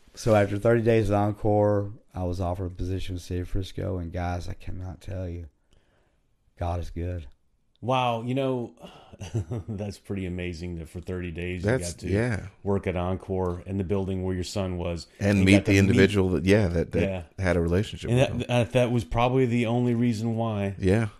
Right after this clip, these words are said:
Speaker 2: But one of the things that we do here, uh, we have our guests pray us out, uh, just to, uh, show us a little bit of honor. So if you could, uh, pray us out.
Speaker 1: Oh, absolutely. Heavenly Father, Lord, you just, you're so amazing.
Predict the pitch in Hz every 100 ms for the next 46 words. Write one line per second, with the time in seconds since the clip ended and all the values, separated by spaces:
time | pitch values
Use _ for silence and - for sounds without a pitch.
0 | - 123 127 135 139 131 139 139 127 131
1 | 127 143 135 151 156 - 123 120 117 120
2 | 117 113 117 117 - 127 117 113 - 110
3 | 127 131 - 92 92 95 90 90 90 -
4 | 95 92 95 87 104 98 - 101 92 80
5 | 95 110 117 - 95 87 - - - -
6 | - 98 - 104 104 117 110 107 104 101
7 | - 120 113 107 120 135 - - - -
8 | 98 95 90 - 95 95 87 90 - -
9 | - - - - - - - 135 135 117
10 | 117 113 110 107 104 101 95 - - -
11 | - - 117 110 104 98 - - - -
12 | - - - - - 101 101 101 87 -
13 | - 98 95 92 92 90 - - 95 87
14 | 85 82 78 90 87